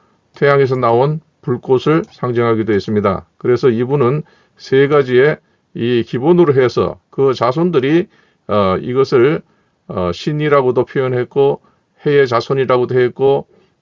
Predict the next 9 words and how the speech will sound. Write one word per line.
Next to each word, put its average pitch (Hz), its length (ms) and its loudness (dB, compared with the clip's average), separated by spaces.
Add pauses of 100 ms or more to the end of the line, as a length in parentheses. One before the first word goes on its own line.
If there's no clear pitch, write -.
불임금님의 147 920 -2
자손이라 123 760 -2
이렇게, 135 480 -2 (300)
어, 104 340 0
자신의 117 400 -2
정체성을 131 640 -4
밝히기도 117 680 -2
했던 135 240 -4
것입니다. 104 520 -2